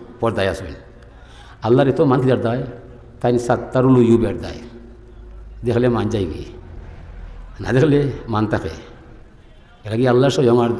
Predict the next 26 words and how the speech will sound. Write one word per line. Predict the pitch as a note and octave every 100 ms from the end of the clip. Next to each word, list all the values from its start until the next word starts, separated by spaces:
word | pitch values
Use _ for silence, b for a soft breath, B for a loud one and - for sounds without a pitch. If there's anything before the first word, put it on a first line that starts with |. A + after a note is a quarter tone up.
| - - -
পর্দায়, | A#2+ F#2 F2 E2+ - - - - B B
সৃষ্টির | - - F3 G3
সকল | D#3 E3 A#2
পর্দায়। | G#2+ F2+ F#2 E2 - - - B B B B B2
যত | C3 F3
নারী | E3+ C#3+ D3+ D3
পর্দায় | D#3 C3 C#3
থাকবায়, | C#3+ A2+ G#2 G#2 G#2+ A2+ - - - - - b b b b -
অত | C3+
আপনার | E3 B2+ C#3 C3+
সম্মান | B2 A#2+ A#2 A#2 B2 B2+
বাড়াইবায়। | B2 A#2 F#2 - - - - - - - - - -
মানে | B2 C#3
আমরা | C3+ C3+ C#3
দেশও | C3 B2 C3+ B2+ B2
বেপর্দা | B2 B2+ C3+
বেশি | B2+ B2 -
হয়ে |
গেছে, | G2 F#2 - - - - - - - - -
স্কুল | - - C#3
কলেজও | C#3 C#3 G#2+ G2 F#2+ F#2+ - - - -
পর্দা | B2 A#2 A2+
নাই, | G#2 E2 - - - - - - - - - - - - - -
পর্দা | D#3+ D#3
নাই, | F3+ D#3
গতিকেও | C3+ C3 F3+ D#3 A2 F#2+